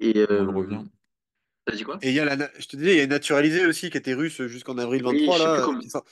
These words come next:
Speaker 1: je sais plus
Speaker 3: elle
Speaker 1: comment elle
Speaker 3: s'entraîne
Speaker 1: s'appelle,
Speaker 3: avec
Speaker 1: celle que
Speaker 3: Philippe
Speaker 1: je cherche.
Speaker 3: Lucas, euh,
Speaker 1: Ouais.
Speaker 3: et elle, je crois qu'elle est sur des mille mètres ou, euh, mille cinq cents. C'est mille cinq cents, je crois, au J O, euh, mille cinq cents libre. Ouais, ça, ça
Speaker 1: Mm.
Speaker 3: peut faire une médaille d'or, tu vois, euh, ou... Franchement,
Speaker 1: Mm.
Speaker 3: je sais pas où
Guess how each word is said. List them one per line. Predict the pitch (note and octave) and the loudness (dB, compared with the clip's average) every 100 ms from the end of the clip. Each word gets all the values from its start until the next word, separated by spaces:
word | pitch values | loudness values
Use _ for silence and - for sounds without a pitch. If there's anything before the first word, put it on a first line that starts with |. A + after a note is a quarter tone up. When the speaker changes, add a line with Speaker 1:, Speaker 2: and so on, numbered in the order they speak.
| - | -14
Speaker 1:
je | - | -8
sais | |
plus | A2+ - | -8 -6
Speaker 3:
elle | |
Speaker 1:
comment | C#3+ C3 | -6 -6
elle | |
Speaker 3:
s'entraîne | D3 - E3 | -2 2 4
Speaker 1:
s'appelle, | C#3+ | 2
Speaker 3:
avec | |
Speaker 1:
celle | C#3+ B2+ | 2 0
que | E3 | 0
Speaker 3:
Philippe | |
Speaker 1:
je | - | -2
cherche. | D#3 - | -6 2
Speaker 3:
Lucas, | E3+ D#3+ D3 | 6 6 6
euh, | A#2+ A#2+ A#2 - - - | 4 2 -2 -8 -20 -14
Speaker 1:
Ouais. | - A2 G2 - _ _ _ _ | 0 0 0 -6 _ _ _ _
Speaker 3:
et | C#3 | 0
elle, | D#3+ | 0
je | D3+ | 2
crois | F3+ | -2
qu'elle | E3 C3 | 0 -2
est | |
sur | B2 C3 | -2 -4
des | B2+ B2+ B2+ B2+ C3 C#3+ | -4 -4 -4 -4 -4 -8
mille | C#3+ D#3 | -8 -4
mètres | D3+ D#3+ D#3 C3+ | 0 0 -2 -8
ou, | B2+ | -6
euh, | B2 | -6
mille | B2 C3 | -8 -10
cinq | - C#3 | -8 -6
cents. | D3 B2+ | -6 -6
C'est | B2+ | -6
mille | C#3+ | -6
cinq | C#3+ C#3+ | -2 -2
cents, | D#3 | -2
je | D3 | -4
crois, | C3+ | -2
au | B2 | -2
J | A2 B2+ | -4 -6
O, | C3+ | -6
euh, | A#2+ A2 | -6 -8
mille | A#2+ | -10
cinq | B2+ | -8
cents | B2+ B2+ | -4 -2
libre. | C#3 B2 - - - - _ | -2 -4 -12 -20 -20 -20 _
Ouais, | E3 | 2
ça, | A3 A#3 | 4 2
ça | E3 | 2
Speaker 1:
Mm. | |
Speaker 3:
peut | G#3+ | 2
faire | G#3 C#3 | 2 2
une | |
médaille | C3+ C3+ D3+ | 4 4 4
d'or, | G3 - | 2 0
tu | B2+ | -2
vois, | D3+ | 0
euh, | C#3 A#2 A2+ A2 A2 | 2 0 -4 -8 -8
ou... | A2 A2+ A2+ - - _ _ _ _ _ | -10 -12 -16 -20 -20 _ _ _ _ _
Franchement, | C3+ G3+ | -2 2
Speaker 1:
Mm. | |
Speaker 3:
je | D#3 C3+ | 2 0
sais | B2+ | 2
pas | |
où | E3 | 4